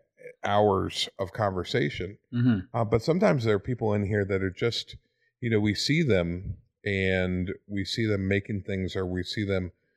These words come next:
Speaker 1: making a living off of this or a side living or whatever that thing is. Um, I ju-, and I just, I just wanted to take, I don't wanna, you know, beat the dead horse. I'm just saying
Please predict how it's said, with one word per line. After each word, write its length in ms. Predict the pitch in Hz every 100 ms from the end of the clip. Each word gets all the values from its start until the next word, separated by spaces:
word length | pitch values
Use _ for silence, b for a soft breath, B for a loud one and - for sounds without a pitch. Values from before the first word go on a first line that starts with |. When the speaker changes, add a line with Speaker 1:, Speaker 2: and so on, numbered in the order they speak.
| _ _
Speaker 1:
making 420 | 104 104 101 104
a 120 | 92 90
living 300 | 104 117 107
off 200 | 101 104
of 80 |
this 220 | 98 92 95
or 120 | 90
a 40 |
side 440 | - 104 104 104 104
living 380 | 98 98 95
or 220 | 95 90 90
whatever 300 | 101 110 101
that 260 | 92 -
thing 200 | - 95
is. 500 | 95 90 87 - - - _ _ _ _ _
Um, 380 | 98 95 87 85 -
I 100 | 107
ju-, 140 | 110 -
and 180 | 117 117
I 60 | 120
just, 280 | 147 - -
I 40 | -
just 200 | 156 151
wanted 240 | 139 110
to 100 | 117
take, 100 | 101
I 100 | 107
don't 120 | 135
wanna, 200 | 120 95 - _ _ _ _ _ -
you 120 | 107
know, 180 | 90 98 - _ _ -
beat 220 | 117 -
the 140 | 98 90 _ _ _ -
dead 200 | 101 98
horse. 340 | 131 123 98 -
I'm 140 | 107 110
just 140 | 110
saying 340 | 110 101 98